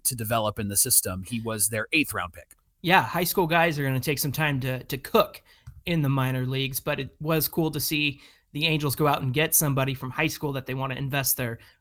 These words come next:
Speaker 2: their time and their money in. Hey, ninth round pick is Chase Gockel. He's a college arm. He was a reliever, struck out fifty-seven across thirty-two innings, Mike,
Speaker 1: Woo!
Speaker 2: which is a sixteen Ks per nine. You gotta love that. Uh, a two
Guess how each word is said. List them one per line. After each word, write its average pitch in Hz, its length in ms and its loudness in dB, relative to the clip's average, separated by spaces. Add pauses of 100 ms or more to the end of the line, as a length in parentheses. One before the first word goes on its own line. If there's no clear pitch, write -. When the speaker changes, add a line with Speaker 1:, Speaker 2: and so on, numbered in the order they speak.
Speaker 2:
their 127 120 -4
time 156 400 0
and 127 120 0
their 120 80 -2
money 135 300 -2
in. 127 100 -2
Hey, 180 160 6
ninth 190 280 2
round 202 220 2
pick 196 300 2 (220)
is - 120 -8
Chase 240 340 0
Gockel. 202 480 6
He's 180 140 0
a 123 60 -4
college 202 500 0
arm. 196 360 2
He 160 120 0
was 135 160 -2
a 127 60 -6
reliever, 202 600 -2 (200)
struck - 340 4
out - 280 2
fifty-seven 190 840 2
across 143 500 -2 (180)
thirty-two 175 460 -2
innings, 143 380 -2
Mike, 359 180 4
Speaker 1:
Woo! 453 400 4
Speaker 2:
which 170 180 4
is 156 140 6
a 143 100 6
sixteen 202 760 0
Ks 170 420 2
per 165 160 0
nine. 135 500 0
You 127 100 -4
gotta 156 240 4
love 127 280 -2
that. 127 320 0 (360)
Uh, 143 220 4
a 214 100 2
two 214 520 0